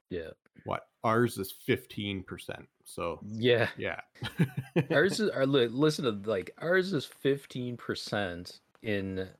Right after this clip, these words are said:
Speaker 1: this, like, in this, the province, well, both of the provinces that we reside in, and theirs is six percent. And look at the difference. Like, look at Florida, man. Like, look at the size of Florida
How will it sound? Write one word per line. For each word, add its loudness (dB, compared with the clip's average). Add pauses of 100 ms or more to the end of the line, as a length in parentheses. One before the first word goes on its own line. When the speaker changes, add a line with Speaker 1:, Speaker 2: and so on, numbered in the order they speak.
(300)
Speaker 1:
this, 0 (100)
like, -2
in -4
this, -2 (100)
the -2
province, 2 (240)
well, -4 (100)
both 4
of -2
the -6
provinces -10
that -6
we -10
reside -6
in, -12 (500)
and 2
theirs 4
is 0
six -2
percent. 0
And -4
look 0
at 2
the -2
difference. -4
Like, -8
look 0
at 2
Florida, -2
man. -12
Like, -8
look 2
at 6
the 0
size 4
of -4
Florida -4